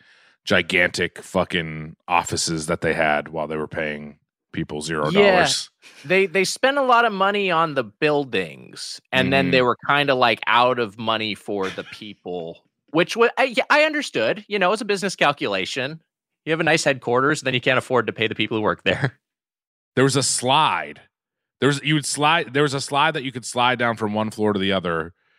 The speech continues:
Speaker 1: and then when you got to the bottom, your wallet was empty. <laughs> Sucked into McKay's
Speaker 2: Real
Speaker 1: office.
Speaker 2: Real metaphor for dot-com excess. Just a fucking, why, why do we have a slide in an office building? What's the point for, point of this?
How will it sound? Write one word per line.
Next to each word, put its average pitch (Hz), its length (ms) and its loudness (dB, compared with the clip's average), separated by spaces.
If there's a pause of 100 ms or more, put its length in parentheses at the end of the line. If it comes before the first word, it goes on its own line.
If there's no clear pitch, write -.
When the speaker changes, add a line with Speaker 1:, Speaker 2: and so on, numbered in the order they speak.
(240)
Speaker 1:
and 104 120 0
then 117 100 4
when 117 80 2
you 110 80 0
got 117 180 4
to 107 60 -2
the 104 60 0
bottom, 101 260 2
your 95 120 0
wallet 95 420 2
was 90 160 -8
empty. 85 500 -8 (300)
<laughs> - 20 -8 (1900)
Sucked 127 380 0
into 117 160 0
McKay's 107 460 2
Speaker 2:
Real - 80 -2
Speaker 1:
office. 92 600 -2 (260)
Speaker 2:
Real 139 200 -2
metaphor 127 540 0
for 101 200 -6
dot-com 95 680 0
excess. 85 840 -4
Just - 220 -6
a 92 80 0
fucking, 95 360 0
why, 107 220 4
why 107 220 2
do 110 40 0
we 107 60 2
have 95 80 0
a 85 60 -4
slide 87 680 0
in 82 160 -6
an 80 60 -4
office 82 480 -2
building? 78 460 -6
What's 87 160 -8
the - 100 -10
point 80 320 -6
for, - 160 -8 (100)
point 80 220 -2
of 76 100 -6
this? 78 400 -4